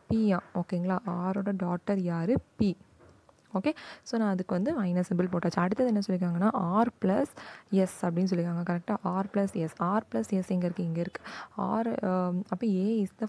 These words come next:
father of B அப்படின்னா, R is the father of S அப்படின்னு சொல்றாங்க. அப்போ எஸ்ஸோட அப்பா யாருன்னு பார்த்தீங்கன்னா, R அப்படின்னு சொல்றாங்க.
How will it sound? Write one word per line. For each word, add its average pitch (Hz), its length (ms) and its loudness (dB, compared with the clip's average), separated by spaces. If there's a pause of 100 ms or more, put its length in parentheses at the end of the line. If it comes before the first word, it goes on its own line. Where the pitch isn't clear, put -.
father 185 260 -2
of 185 120 2
B 170 360 0
அப்படின்னா, 165 440 0 (140)
R 208 260 2
is 208 200 -2
the 214 60 0 (120)
father 180 300 2
of 262 160 6 (440)
S 190 300 4
அப்படின்னு 180 240 6
சொல்றாங்க. 165 220 4
அப்போ 175 160 2
எஸ்ஸோட 233 540 4 (400)
அப்பா - 520 6
யாருன்னு 190 480 4
பார்த்தீங்கன்னா, 165 540 0 (840)
R 185 300 4
அப்படின்னு 170 340 0
சொல்றாங்க. 165 280 -2